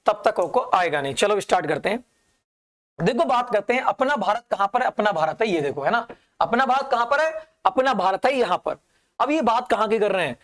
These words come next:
हम, बात करें, देखो, यहां पर क्या मिलेगा, ये देखो, स्पेन है, स्पेन यहां पर आपको मिलेगा, ये हमने कल देखा था। और ये जरा सा देखो, यहां पर ये साइड में है, ये क्या है, ये पुर्तगाल है। तो स्पेन, पुर्तगाल पर क्या कर लिया, स्पेन ने अधिकार कर लिया,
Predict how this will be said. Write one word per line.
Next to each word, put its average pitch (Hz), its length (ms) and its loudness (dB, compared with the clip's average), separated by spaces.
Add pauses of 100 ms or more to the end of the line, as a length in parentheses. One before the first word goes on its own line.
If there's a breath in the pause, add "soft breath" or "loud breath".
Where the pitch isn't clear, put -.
(180)
हम, 294 180 2
बात 269 220 2
करें, 254 200 0
देखो, 247 200 0
यहां 214 160 0
पर 240 140 0
क्या 240 140 2
मिलेगा, 233 220 0
ये 226 160 0
देखो, 220 240 0
स्पेन 180 320 -2
है, 240 100 -2 (1160)
स्पेन 240 380 0
यहां 180 220 2
पर 214 120 2
आपको 214 200 0
मिलेगा, 220 300 2
ये 190 160 -2
हमने 202 160 0
कल 185 160 0
देखा 185 240 0
था। 233 120 0 (340 loud breath)
और 262 120 2
ये 294 140 0
जरा 254 240 2
सा 262 140 0
देखो, 247 220 0
यहां 208 220 0
पर 220 120 -2
ये 196 160 0
साइड 170 240 0
में 151 140 0
है, 117 140 -2 (280 soft breath)
ये 220 140 2
क्या 277 160 2
है, 294 140 2
ये 294 100 2
पुर्तगाल 156 500 0
है। 127 80 -6 (260 soft breath)
तो 269 280 2
स्पेन, 247 420 -2
पुर्तगाल 220 460 0
पर 262 140 -2
क्या 254 120 0
कर 220 160 0
लिया, 262 200 0
स्पेन 220 300 -2
ने 226 100 0
अधिकार 165 340 -2
कर 143 160 -2
लिया, 131 240 -4